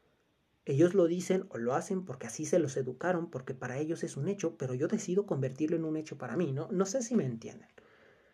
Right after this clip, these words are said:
Igual está en mí poderme enojar con ellos y seguirles reprochando eso toda la vida hasta que se mueran, y luego ya cuando se mueran yo me arrepienta por a-, porque, pues,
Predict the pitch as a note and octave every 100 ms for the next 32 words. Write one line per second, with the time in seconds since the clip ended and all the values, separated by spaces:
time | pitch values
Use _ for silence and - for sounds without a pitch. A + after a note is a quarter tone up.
0 | _ D#3 C#3+ B3+ - C3+ C3 F3 F#3 B3
1 | A#3 - C3 E3 F#3+ D3+ F3+ F#3 E3+ F#3
2 | E3+ C3+ C3+ D3 C#3 E3 G3+ F#3 F3+ C#3+
3 | F3 F3+ F3 F3+ E3 - F#3 F3+ C#3+ G3+
4 | C#3+ A#2 - - _ - - - B2 -
5 | C#3+ G#3 C#3 A#2+ A#2+ E3 A#2+ B2+ C#3 C3+
6 | B2 D#3 C3 A2+ A#2+ B2+ D3 D3+ - G3
7 | D#3 D3 A#2 A#2 C3+ - A2+ A2+ A2+ -